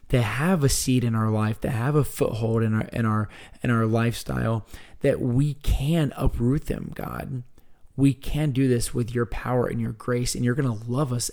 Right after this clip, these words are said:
as we go through that, God. And that we don't need to,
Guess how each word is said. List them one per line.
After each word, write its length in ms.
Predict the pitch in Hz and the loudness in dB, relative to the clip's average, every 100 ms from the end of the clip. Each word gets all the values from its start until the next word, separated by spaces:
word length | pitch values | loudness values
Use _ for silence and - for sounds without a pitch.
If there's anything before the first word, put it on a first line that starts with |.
| - | -6
as 300 | 120 131 117 | -4 -2 0
we 160 | 117 | -2
go 200 | 107 117 | -2 -4
through 260 | 110 - 117 | -4 -4 -4
that, 200 | 113 - | -4 -10
God. 400 | - 139 - 131 - - - - - - | -12 -12 -10 -12 -16 -20 -20 -20 -20 -8
And 120 | - | 0
that 120 | 131 | 2
we 100 | 131 | 4
don't 220 | 127 139 131 | 6 6 4
need 220 | 143 123 | 0 2
to, 240 | 123 110 | 0 0